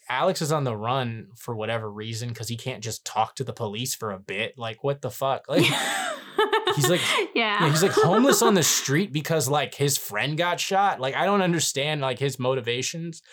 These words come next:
Speaker 1: for all that.
Speaker 2: That was a bit weird. That didn't add up at all.
Speaker 1: Yeah,
Speaker 2: You're
Speaker 1: like,
Speaker 2: right,
Speaker 1: it would've made
Speaker 2: but
Speaker 1: more sense if he was, that's a, if, if we're gonna keep him on the street running from the police, it would've made more sense if he went up with Oscar to the drug deal.
Speaker 2: Yeah.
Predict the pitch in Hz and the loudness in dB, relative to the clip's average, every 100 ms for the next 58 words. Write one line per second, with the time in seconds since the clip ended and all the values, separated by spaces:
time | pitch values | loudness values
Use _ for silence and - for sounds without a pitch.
0 | - - - 165 170 175 185 233 240 220 | -20 -8 0 2 4 2 4 4 2 0
1 | 196 180 - 208 202 196 202 214 220 202 | -2 -2 0 2 2 2 0 0 2 2
2 | 196 190 - 208 196 190 180 196 196 196 | 0 -2 -4 -2 0 -2 -2 -2 0 2
3 | 185 208 156 165 156 139 196 214 180 208 | 2 0 2 2 4 4 2 2 4 6
4 | 202 190 185 185 - 175 160 151 180 160 | 6 6 4 4 4 2 0 -2 -2 0
5 | 151 139 151 190 214 - - 170 - 190 | 2 2 2 2 0 0 -2 -2 -2 0
6 | 208 226 220 - 214 208 185 170 139 - | 2 2 0 -2 -2 0 2 2 0 0
7 | 165 135 139 143 139 135 127 131 127 - | 0 0 -2 -2 -4 -6 -2 -2 -2 -4
8 | - 151 185 190 175 156 156 - 160 139 | -6 2 4 4 2 2 2 2 0 -2
9 | 131 160 120 131 131 - 135 127 113 117 | -2 -4 -2 -2 -4 -2 -2 -2 -4 -6
10 | 123 120 120 - 113 - 131 110 110 110 | 0 0 0 -2 -8 -8 -6 -6 -4 -6
11 | 104 - 101 92 233 208 185 | -6 -8 -8 -2 -2 0 -2